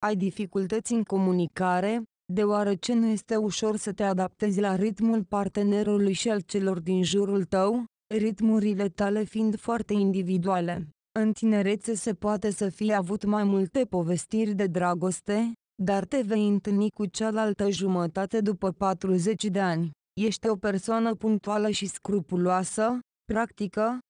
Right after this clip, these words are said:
care știe exact cum să obține succesul în viață. Pentru a căuta un partener de încredere pentru tine,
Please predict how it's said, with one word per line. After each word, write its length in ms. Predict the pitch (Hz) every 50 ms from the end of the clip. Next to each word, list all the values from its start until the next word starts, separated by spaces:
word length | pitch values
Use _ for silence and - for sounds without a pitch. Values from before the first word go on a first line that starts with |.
| _ _ _
care 300 | - 220 214 208 202 202
știe 280 | 190 - - - 220 220
exact 540 | 208 196 170 156 156 156 220 220 - - -
cum 200 | - - 254 240
să 180 | 214 - 254
obține 520 | 233 220 185 185 - - 202 208 214 226 226
succesul 640 | - 233 208 - _ - 254 254 - - 262 247
în 200 | 247 226 214 202
viață. 680 | 185 196 208 196 175 170 165 - - 180 170 170 156 160 - _ _ _ _
Pentru 360 | - 214 208 202 196 202 208
a 80 | 196 185
căuta 500 | - 190 185 180 180 175 - - 208 214
un 180 | 208 208 202
partener 640 | 185 - 208 202 196 190 - 202 196 196 196 196 180
de 140 | 170 185 185
încredere 640 | 180 175 170 - 196 208 214 202 175 214 202 226 220
pentru 440 | - - 190 190 190 - - 196 190
tine, 420 | 180 - 170 175 180 185 202 220